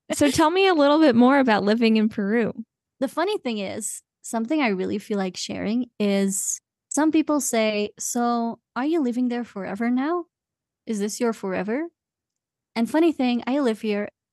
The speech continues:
Speaker 2: I bought my own furniture. <laughs> I used to live in furnished apartments, but now it's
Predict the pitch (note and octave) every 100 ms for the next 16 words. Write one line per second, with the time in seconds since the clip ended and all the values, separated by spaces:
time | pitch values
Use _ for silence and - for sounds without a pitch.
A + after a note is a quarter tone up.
0 | _ _ _ _ B3+ A3 A3+ B3 C4+ C4+
1 | C4+ C4 G3+ G3 F#3+ - G3 G3 G3 _
2 | C4+ C#4+ - D#4+ - D4+ - - - -
3 | A#3 D4 - C#4+ C4 B3+ G#3+ - G3 G#3+
4 | A#3+ B3+ - C4+ B3+ C#4+ C#4+ - F#3+ G#3
5 | F#3+ F#3+